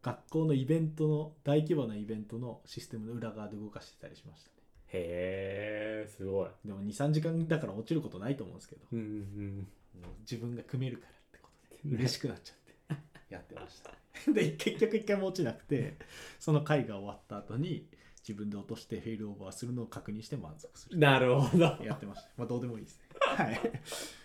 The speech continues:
Speaker 1: で、えーと、わかりやすい例が、
Speaker 2: はい。
Speaker 1: 七十七ページにありますっていう話。
Speaker 2: はい。
Speaker 1: フェイルオーバーね。はい。自動化の進化は以下のような経過をた-、たどりますということで、
Speaker 2: うん。
Speaker 1: 一から五まで、五段階あります。これが言ってる階層の話ですね。
Speaker 2: うんうんう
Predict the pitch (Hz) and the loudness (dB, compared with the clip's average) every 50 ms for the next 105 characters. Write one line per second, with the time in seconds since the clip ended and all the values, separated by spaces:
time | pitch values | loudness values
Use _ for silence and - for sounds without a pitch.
0 | - - _ _ - 226 262 233 175 147 151 151 151 151 147 143 156 151 151 247 | -20 -20 _ _ 2 4 4 4 4 4 4 4 4 6 6 6 6 6 6 4
1 | 254 262 269 269 269 269 - 277 233 165 156 131 113 104 95 - - - _ _ | 6 6 6 6 4 6 6 6 8 10 8 8 8 4 -4 -10 -12 -16 _ _
2 | _ _ _ 156 175 180 180 180 190 196 180 165 135 120 123 139 147 156 175 156 | _ _ _ 6 8 10 10 8 8 6 4 4 2 2 2 0 2 4 4 2
3 | 127 107 107 120 135 160 196 208 - 123 107 98 92 92 95 92 - - - - | 2 2 -2 -2 2 4 4 4 4 2 0 0 0 -4 -8 -12 -14 -14 -16 -18
4 | - - - 143 139 135 139 131 117 98 - - - 127 160 208 - - - - | -16 -2 0 0 4 4 2 2 2 -4 -8 -12 -8 -6 -6 -6 -6 -8 -16 -20
5 | - - - - - - - _ _ - 135 110 - - - - - - 180 226 | -20 -20 -20 -20 -20 -20 -20 _ _ 0 0 0 0 -6 -16 -10 -4 0 4 6
6 | 262 269 269 262 254 247 233 - 262 240 220 - 160 - - 226 208 170 143 131 | 6 6 6 6 2 2 2 2 2 2 6 6 4 4 4 2 4 4 2 0
7 | 117 113 - - 131 120 - - 107 117 127 - - - 127 117 - - - - | 0 -2 -2 -2 -4 -2 -4 -4 -6 -6 -6 -8 -6 -6 -6 -6 -6 -10 -6 -4
8 | 123 120 117 110 113 135 135 - - - 92 - - - 92 92 104 90 - 120 | -2 0 0 0 0 0 -2 -2 -4 -10 -12 -10 -10 -12 -8 -6 -6 -6 -4 -6
9 | 107 98 95 - 226 196 - - 110 143 135 113 92 85 - - - - - 170 | -6 -6 2 4 4 6 6 4 4 4 4 4 0 -4 -10 -16 -2 4 4 6
10 | 208 254 247 220 226 - 92 78 - - - - - 90 87 85 - - - - | 8 8 6 6 2 0 -4 -4 -8 -14 -12 -10 -8 -8 -8 -10 -12 -14 -16 6
11 | - 233 247 277 285 302 285 - - - - 160 156 156 175 165 156 156 - - | 8 8 10 10 8 6 6 4 -2 -8 -8 -12 -10 -2 0 0 0 0 0 -2
12 | 156 147 - - - 165 156 151 156 - 156 143 139 - - 123 120 113 - - | -2 -2 0 2 6 6 6 6 6 4 2 2 2 -2 -4 -6 -6 -8 -10 -12
13 | - - - - - - 123 123 110 - - 107 107 | -14 -16 -16 -12 -4 -2 -2 -2 -2 -2 -4 -4 -4